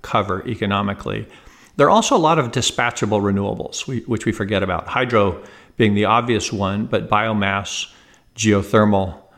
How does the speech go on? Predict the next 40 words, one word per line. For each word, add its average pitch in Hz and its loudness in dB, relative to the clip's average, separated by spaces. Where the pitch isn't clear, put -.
being 101 2
two 107 0
others. 98 -2
So, 107 4
and 151 4
then 196 2
we 175 6
should - 0
also 190 2
keep 170 0
in 143 2
mind 139 4
that 135 -2
there 131 2
are 123 0
different 160 4
kinds 160 2
of 113 0
wind, 147 2
for 123 0
example, 104 0
living 110 4
in 104 2
different 104 0
wind 110 2
regimes. 107 -4
Offshore 160 4
wind 120 4
has 139 0
a 131 0
capacity 143 0
factor 113 2
well 123 4
over 113 4
fifty 117 0
percent 113 0
and 107 -2
has 117 0
much 143 0
steadier, 127 2